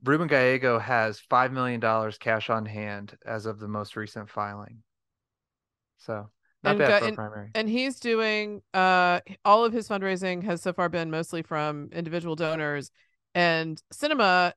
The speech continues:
Speaker 2: is, has been someone who just raises money from big corporate interests. So that will make it interesting because that's usually the Republican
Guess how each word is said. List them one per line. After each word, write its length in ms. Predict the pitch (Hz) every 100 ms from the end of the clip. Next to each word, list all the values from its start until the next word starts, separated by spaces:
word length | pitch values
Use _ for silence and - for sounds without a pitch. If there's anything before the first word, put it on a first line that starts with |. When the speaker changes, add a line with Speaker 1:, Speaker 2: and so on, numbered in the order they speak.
| _ 190
Speaker 2:
is, 380 | 185 175 - -
has 260 | - 180 175
been 320 | 185 170 170
someone 400 | - 170 170 165
who 580 | 175 165 165 160 156 160 _ _ _ -
just 300 | 185 170 -
raises 360 | 175 170 170 165
money 340 | 156 156 151
from 320 | - 160 151
big 220 | 156 160
corporate 340 | - 156 147 160
interests. 460 | 175 147 - -
So 360 | - 156 156 151 _ _ -
that 220 | 202 208
will 160 | 208 208
make 260 | 202 202
it 140 | 190 - _ _ -
interesting 1000 | 240 247 - 240 - 202 185 180 175 165
because 480 | 180 - 185 175
that's 320 | - 185 180 190
usually 460 | 190 185 185 175
the 160 | 165 160
Republican 840 | 160 - - 190 190 175 165